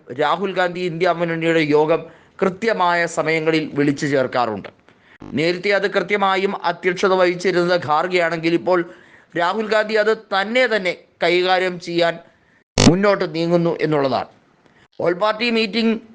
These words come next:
നടക്കുമ്പോൾ ഉണ്ടാകുന്ന പ്രത്യേകത എന്ന് പറയുന്നത് ജനാധിപത്യത്തിൻ്റെ ഏറ്റവും മനോഹാരിതമായ നിമിഷങ്ങളിലൊന്നാണ്. ബി ജെ പിയുടെ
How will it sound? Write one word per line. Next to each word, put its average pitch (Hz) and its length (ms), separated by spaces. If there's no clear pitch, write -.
നടക്കുമ്പോൾ 196 600
ഉണ്ടാകുന്ന 190 480
പ്രത്യേകത 196 520
എന്ന് 175 180
പറയുന്നത് 165 500
ജനാധിപത്യത്തിൻ്റെ 202 840
ഏറ്റവും 196 360
മനോഹാരിതമായ 185 1000
നിമിഷങ്ങളിലൊന്നാണ്. 170 1000
ബി 165 100
ജെ 247 160
പിയുടെ 233 320